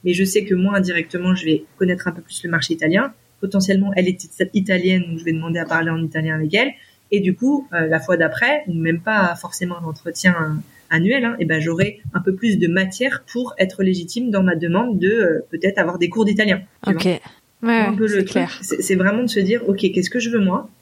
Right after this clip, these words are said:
Speaker 1: Est-ce que ça a du sens d'en parler maintenant ? Qu'est-ce que ça va m'apporter d'en parler ? Ou est-ce qu'au contraire, est-ce que ça a pas du sens de maturer un peu, tu vois, mûrir un peu,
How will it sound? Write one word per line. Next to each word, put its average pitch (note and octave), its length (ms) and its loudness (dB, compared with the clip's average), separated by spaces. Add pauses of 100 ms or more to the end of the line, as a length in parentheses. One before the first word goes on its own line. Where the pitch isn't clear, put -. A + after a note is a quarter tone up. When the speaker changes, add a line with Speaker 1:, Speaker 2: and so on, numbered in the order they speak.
(200)
Speaker 1:
Est-ce F#3+ 140 2
que B3 80 2
ça A3 160 0
a G3 100 2
du F#3+ 240 0
sens G3+ 320 0
d'en F3+ 160 2
parler E3 260 2
maintenant ? F#3+ 460 0 (220)
Qu'est-ce B3 160 -2
que B3 80 0
ça G#3+ 120 2
va F#3 100 2
m'apporter A3 680 0
d'en F3+ 140 -6
parler ? F3 320 2 (380)
Ou G#3 80 2
est-ce G#3+ 100 -2
qu'au A3 120 2
contraire, A3+ 420 0
est-ce G#3+ 140 -2
que G3 80 2
ça G3 120 0
a F#3+ 60 2
pas G#3 140 0
du G#3 120 0
sens A#3 300 -2
de F3+ 260 -2 (380)
maturer G#3+ 360 0
un G3 120 4
peu, A#3+ 200 2
tu D4 120 -6
vois, G#3 220 2
mûrir A3 360 2
un G3+ 80 4
peu, A#3 300 0